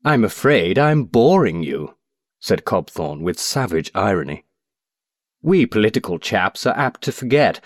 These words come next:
there are still some people who prefer not to trouble themselves about their country's affairs." <laughs> And he ended with a short, sarcastic laugh.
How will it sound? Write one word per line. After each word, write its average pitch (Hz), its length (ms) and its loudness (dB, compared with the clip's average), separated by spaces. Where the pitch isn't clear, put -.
there 123 140 2
are 127 60 0
still 156 320 0
some 127 480 0
people 92 420 -2
who 208 100 2
prefer 170 360 2
not 156 340 2
to 240 100 0
trouble 98 340 -2
themselves 92 640 -2
about 101 300 0
their 107 160 0
country's 87 600 -2
affairs." 90 760 -2
<laughs> - 20 -20
And 107 100 0
he 117 160 0
ended 120 400 0
with 78 140 -6
a 82 40 -6
short, 90 300 0
sarcastic - 840 -6
laugh. 92 420 -2